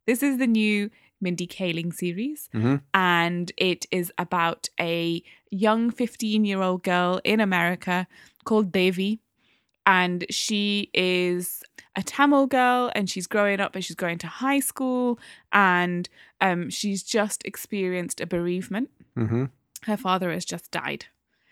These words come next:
Speaker 1: Uh, a few
Speaker 2: Is this a spoiler? Or
Speaker 1: No.
Speaker 2: do pe-, are we, is this something people should know about?
Speaker 1: I don't think it's a spoiler. It's, it kind of happens in the first episode, so it's not like a,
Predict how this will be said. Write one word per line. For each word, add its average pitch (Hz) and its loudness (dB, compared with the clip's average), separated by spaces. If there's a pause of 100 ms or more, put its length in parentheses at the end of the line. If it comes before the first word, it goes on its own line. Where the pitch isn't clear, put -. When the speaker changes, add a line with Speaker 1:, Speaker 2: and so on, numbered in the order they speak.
(220)
Speaker 1:
Uh, 165 -4
a - -14
few 147 -2
Speaker 2:
Is 139 6
this 175 4
a 175 6
spoiler? 123 8
Or 127 6
Speaker 1:
No. - 6
Speaker 2:
do - 8
pe-, 165 8
are 143 6
we, 135 6 (180)
is 131 0
this 135 -4
something 135 0 (100)
people 123 0
should 120 4
know 113 6
about? - -2 (640)
Speaker 1:
I 311 -10
don't 480 -2
think 262 0
it's 254 -4
a 160 -6
spoiler. 156 0
It's, - 0
it - -8
kind 330 6
of 226 4
happens 233 2
in 170 -2
the 156 -4
first 185 0
episode, 147 -4
so - -10
it's 175 -10
not 220 -2
like 170 4
a, 147 -2